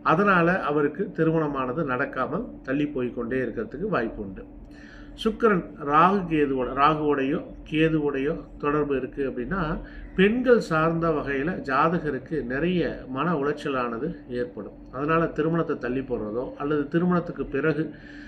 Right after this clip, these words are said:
திருமண முறிவு ஏற்படவோ வாய்ப்புகள் உண்டு. அடுத்து,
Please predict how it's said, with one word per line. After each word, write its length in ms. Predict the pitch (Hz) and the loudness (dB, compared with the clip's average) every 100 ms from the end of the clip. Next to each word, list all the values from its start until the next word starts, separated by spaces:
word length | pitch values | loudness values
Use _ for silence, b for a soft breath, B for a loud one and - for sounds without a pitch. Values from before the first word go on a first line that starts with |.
| B | B
திருமண 360 | - 208 202 170 | 6 8 8 4
முறிவு 420 | 147 156 190 180 127 | 2 4 4 4 2
ஏற்படவோ 640 | 139 131 123 113 127 175 | 0 -2 -2 -2 -2 -4
வாய்ப்புகள் 560 | 131 123 120 113 131 202 - - | -4 -4 -4 -4 -4 -4 -6 -12
உண்டு. 400 | 117 113 110 117 113 - - - - - - - - - - | -10 -6 -2 0 0 -2 -14 -20 -20 -18 -18 -18 -18 -20 -4
அடுத்து, 400 | 131 165 170 123 | 2 2 2 -2